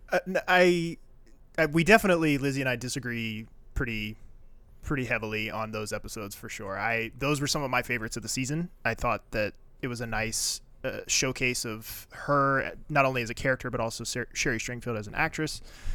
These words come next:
Uh, so that, but I do agree with kind of the overall sentiment surrounding the season as a whole. It was a season that was, um, felt like it never really found its, um, like, stride or its groove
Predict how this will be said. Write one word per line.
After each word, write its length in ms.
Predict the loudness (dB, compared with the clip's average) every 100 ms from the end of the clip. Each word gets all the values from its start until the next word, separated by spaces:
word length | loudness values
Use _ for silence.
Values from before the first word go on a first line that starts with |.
| -4 -10 -2
Uh, 200 | 0 0
so 220 | 0 -2
that, 160 | -2 -4 -8
but 340 | 6 10 10 8
I 100 | 4
do 260 | 6 6
agree 320 | 6 4 2 2
with 200 | 0 -2
kind 160 | 0
of 80 | 0
the 100 | 0
overall 340 | -2 2 2
sentiment 540 | 2 -2 -4 -4 -4 -4 -10 -4
surrounding 640 | -2 0 2 2 0 -4
the 80 | -4
season 340 | -4 -4 -6
as 100 | -8
a 60 | -10
whole. 420 | -8 -6 -4 -4
It 140 | -4
was 180 | -4 -4
a 60 | -2
season 480 | 0 0 0 -4 -2
that 280 | -2 -2 -6 -18 -10
was, 640 | -4 -2 -2 -4 -4 -6 -6 -14 -20 -20 -20 -20 -6
um, 520 | -2 -2 -4 -10 -14 -16 -20 -20 -20 -20 -16
felt 260 | -4 4 6
like 180 | 6 4
it 140 | -2
never 540 | -4 -2 0 0 0
really 340 | 0 0 0 0
found 540 | -4 -4 0 0 0
its, 460 | -4 -4 -6 -6 -8
um, 680 | -6 -4 -4 -6 -10 -14 -14 -20 -20 -20 -20 -20 -20 -20 -18 -6
like, 220 | -4 0
stride 800 | 2 2 2 -2 0 2 4 2
or 100 | -2
its 100 | -8
groove 600 | -10 -8 -6 -4 -6 -6